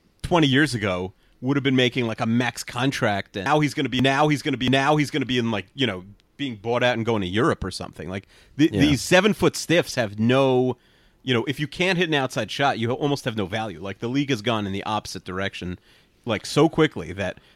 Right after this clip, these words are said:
Speaker 1: there were seven-footers who, like, would have been lottery picks, um,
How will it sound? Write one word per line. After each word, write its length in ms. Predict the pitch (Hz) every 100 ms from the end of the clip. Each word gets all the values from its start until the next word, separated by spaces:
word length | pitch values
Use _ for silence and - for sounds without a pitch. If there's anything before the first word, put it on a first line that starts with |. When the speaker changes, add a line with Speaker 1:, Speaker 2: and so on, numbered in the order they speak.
| _
Speaker 1:
there 140 | 120 139
were 80 |
seven-footers 580 | 196 175 123 - 135 123
who, 80 | 120
like, 180 | 104 98
would 120 | 135
have 100 | 117
been 280 | 117 107 -
lottery 340 | 107 107 160 151
picks, 440 | - 85 - - _ _ _ _ _ -
um, 540 | 104 92 85 85 90